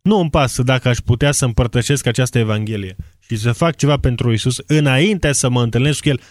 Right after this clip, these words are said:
față în față. Nu știu cum ești tu, dar ochii mei au văzut gloria Domnului.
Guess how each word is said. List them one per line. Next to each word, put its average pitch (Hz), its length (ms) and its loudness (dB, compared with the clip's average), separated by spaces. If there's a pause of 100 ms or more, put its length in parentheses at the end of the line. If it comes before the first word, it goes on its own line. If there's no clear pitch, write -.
(120)
față 131 340 0
în 117 80 0
față. 98 460 -6 (500)
Nu 196 180 2
știu 185 160 -2
cum 151 140 -2
ești 143 180 -2
tu, 87 240 -8 (420)
dar 117 280 0
ochii 160 380 0
mei 156 160 2
au 143 120 2
văzut 127 280 0
gloria 123 280 2
Domnului. 92 460 2